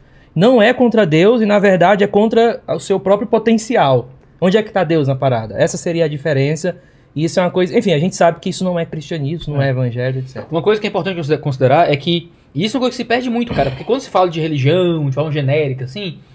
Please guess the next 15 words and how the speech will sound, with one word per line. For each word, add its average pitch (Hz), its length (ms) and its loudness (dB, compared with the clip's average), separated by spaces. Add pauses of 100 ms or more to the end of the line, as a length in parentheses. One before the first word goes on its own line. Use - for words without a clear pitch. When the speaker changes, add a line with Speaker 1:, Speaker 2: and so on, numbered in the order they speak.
(320)
Speaker 2:
mistura-se 294 420 0
muito 175 440 -2 (240)
cristianismo 202 680 -2
com 202 240 -4
ideários 165 460 -2
culturais 151 560 -4
de 139 60 -6
religião. 127 400 -4 (360)
Mas 165 300 0
o 311 80 4
cristianismo 185 680 -4
não 269 420 2
é 294 80 2
sobre 262 500 -4
autoaperfeiçoamento. 175 920 -2